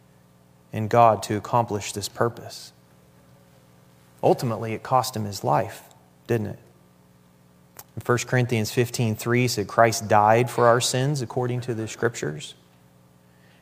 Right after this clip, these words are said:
It cost his precious blood, the shedding of his precious blood in First Peter one,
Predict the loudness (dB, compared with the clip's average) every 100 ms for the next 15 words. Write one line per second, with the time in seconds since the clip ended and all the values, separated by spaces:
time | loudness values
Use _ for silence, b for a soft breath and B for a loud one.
0 | b -2 8 10 10 6 2 2 -4 -4
1 | 2 2 0 -6 -6 -4 -4 -4 -8 -16
2 | -20 _ _ _ _ -12 -10 -4 0 2
3 | 0 -2 -2 -4 -2 -2 0 -2 -8 -2
4 | 2 2 0 0 0 0 -2 0 0 -2
5 | -2 0 0